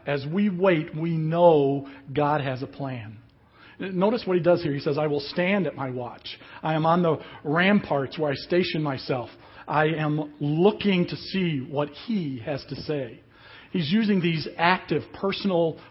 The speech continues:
pronouns, this, these active verbs that say, you know, "I'm going to do this while I'm waiting for God." He, he says that, "I am willing to stand and, and watch." You see, sometimes we pray in a panic, don't we?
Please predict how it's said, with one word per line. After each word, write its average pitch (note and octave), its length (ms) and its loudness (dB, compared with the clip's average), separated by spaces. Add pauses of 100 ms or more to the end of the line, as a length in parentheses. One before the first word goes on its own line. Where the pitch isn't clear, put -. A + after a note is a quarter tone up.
(100)
pronouns, C3 800 0 (300)
this, - 260 -6
these D3+ 320 -2 (100)
active F3 500 2
verbs D3 460 0 (260)
that D3+ 140 0
say, E3 200 6
you D3+ 120 0
know, D#3 160 -2
"I'm G#3 260 6
going G3+ 200 6
to F3+ 60 2
do F#3+ 240 2
this B2+ 360 2
while D#3 280 6
I'm D#3 180 0
waiting F3 300 2
for C#3+ 160 -4
God." C3+ 340 0 (420)
He, - 100 -4
he F3 180 -2
says G3+ 320 0
that, E3+ 180 2
"I E3+ 200 2
am D3+ 200 -2 (300)
willing F3+ 540 0
to E3+ 120 -2
stand D#3 640 -4 (100)
and, C#3+ 300 -4
and D3 260 -2
watch." D3 460 -2 (920)
You E3+ 120 -6
see, G3 100 -4
sometimes G#3+ 400 0
we D3+ 80 -2
pray F#3 380 0
in D#3 80 -2
a - 40 -4
panic, E3+ 440 -4
don't C#3+ 180 -6
we? F#3 160 -4